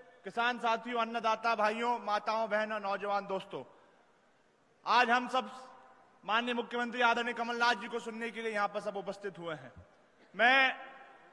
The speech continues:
आज आप सभी किसान साथियों की तरफ से आदरणीय मुख्यमंत्री जी का धन्यवाद देना चाहता हूं, उनका साधुवाद देना चाहता हूं।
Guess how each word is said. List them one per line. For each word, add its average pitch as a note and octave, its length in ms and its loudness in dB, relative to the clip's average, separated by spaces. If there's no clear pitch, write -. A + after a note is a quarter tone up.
आज A#3 260 6
आप B3+ 260 6
सभी B3+ 200 -2
किसान B3 340 2
साथियों B3 380 2
की B3 100 -6
तरफ C#4 320 4
से G#3 120 0
आदरणीय B3 360 4
मुख्यमंत्री B3+ 460 -2
जी C4 100 -2
का C4 120 4
धन्यवाद C4+ 400 8
देना C4+ 220 8
चाहता A3 320 2
हूं, G#3+ 80 0
उनका A3+ 160 -4
साधुवाद D4+ 520 8
देना C4+ 240 6
चाहता G3 300 -2
हूं। D3 120 -8